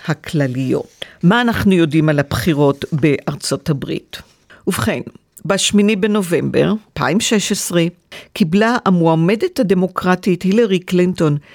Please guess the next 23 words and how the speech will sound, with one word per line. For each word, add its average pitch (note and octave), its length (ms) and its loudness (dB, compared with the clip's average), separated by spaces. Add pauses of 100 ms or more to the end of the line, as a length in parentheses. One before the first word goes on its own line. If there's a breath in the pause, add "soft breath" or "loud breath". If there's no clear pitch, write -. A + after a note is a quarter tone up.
(220 loud breath)
כמעט D#3 380 0
שלושה - 540 -2
מיליון F#3+ 480 2
קולות, - 640 -6 (380)
יותר D#3 520 2 (320 loud breath)
מיריבה D3 520 2
הרפובליקאי D3+ 720 -2
דונלד C#3 340 -2
טראמפ. E3+ 400 -6 (920 loud breath)
עם G#3+ 140 4
זאת, D3 500 0
בעשרים D#3 440 0
בינואר D3+ 640 2
עשרים D3 360 -2
שבע C#3+ 260 -2
עשרה, D3+ 320 -2 (420 loud breath)
מי G#3 80 2
שנכנס G3 580 -2
לבית C#3+ 400 0
הלבן C#3 480 0
היה C#3 220 2
דווקא D#3+ 540 -2 (380 loud breath)
<laughs> - 20 0